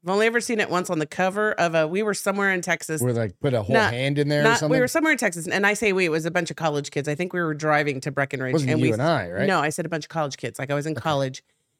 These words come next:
Speaker 1: and we were driving from College Station
Speaker 2: Okay.
Speaker 1: to Breckenridge, or somewhere in Colorado. I think it was Breckenridge. And we stopped at a gas station that had, like, it was for truckers, so they had, like, the whole adult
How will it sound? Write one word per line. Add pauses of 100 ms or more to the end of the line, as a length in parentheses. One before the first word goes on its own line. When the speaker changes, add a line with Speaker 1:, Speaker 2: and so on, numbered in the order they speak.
Speaker 1:
and
we
were
driving
from
College
Station (100)
Speaker 2:
Okay. (280)
Speaker 1:
to
Breckenridge, (1120)
or
somewhere
in
Colorado.
I
think
it
was
Breckenridge. (460)
And
we
stopped
at
a
gas
station
that
had,
like,
it
was
for
truckers,
so
they
had,
like,
the
whole (1700)
adult